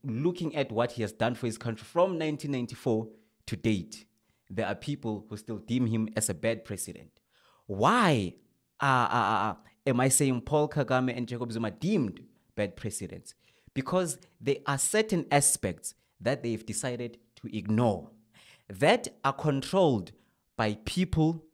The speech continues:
with money. The people who control, uh, the, the, the, the, the, ha-, the currency of the country through sabotaging the rand.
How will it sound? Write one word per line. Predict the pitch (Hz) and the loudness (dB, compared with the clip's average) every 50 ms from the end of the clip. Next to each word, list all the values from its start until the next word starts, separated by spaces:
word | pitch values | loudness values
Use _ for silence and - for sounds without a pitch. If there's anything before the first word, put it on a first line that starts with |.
| _ _ _ | _ _ _
with | 101 92 104 117 117 117 - - _ _ _ _ _ | -6 0 2 2 2 0 -4 -14 _ _ _ _ _
money. | 92 92 95 98 98 92 90 85 76 - - _ _ _ _ _ _ _ _ _ _ _ _ _ _ _ _ - | -4 -2 0 0 0 -2 -4 -6 -10 -14 -20 _ _ _ _ _ _ _ _ _ _ _ _ _ _ _ _ -2
The | 135 147 | -2 -2
people | 147 - - 262 269 269 - 165 117 85 - - - _ 104 | -2 -2 0 0 0 0 0 0 -2 -2 -4 -10 -16 _ -6
who | 113 147 - | -4 -4 -2
control, | - 151 135 123 123 - - 156 147 143 143 135 | 0 0 0 0 0 0 2 4 6 6 6 4
uh, | - | 4
the, | 117 113 107 110 110 107 107 104 101 104 95 98 101 90 95 104 - - _ _ _ _ _ _ _ | 2 4 4 4 2 2 0 0 -2 -2 -4 -4 -4 -4 -6 -8 -10 -12 _ _ _ _ _ _ _
the, | - 104 104 104 101 98 104 101 95 | -6 -4 -2 -2 0 -2 -2 -2 -2
the, | 101 101 | -2 -2
the, | 90 101 98 | -2 -4 -4
the, | 90 98 85 - - - - _ | -4 -6 -8 -8 -14 -20 -16 _
ha-, | 101 104 - - - _ _ _ _ _ _ | -6 -6 -6 -8 -10 _ _ _ _ _ _
the | 127 117 117 | -8 -6 -6
currency | - - 135 139 139 135 131 - 139 - | -4 -4 -4 -2 -2 -2 -2 -4 -4 -4
of | 131 123 - | -4 -4 -4
the | 120 | -6
country | 110 - 123 123 120 113 - 107 90 - - _ _ _ _ | -6 -4 -4 -4 -4 -4 -6 -8 -10 -12 -14 _ _ _ _
through | 135 143 147 | -4 -2 0
sabotaging | - - 147 131 117 113 110 - - 131 123 113 101 101 92 82 - - _ - | 2 2 2 2 2 0 0 0 -2 -2 0 0 -2 -4 -6 -8 -10 -14 _ -10
the | 87 101 98 | -8 -6 -4
rand. | 92 113 110 95 85 82 78 | -2 -2 -2 -2 -4 -6 -10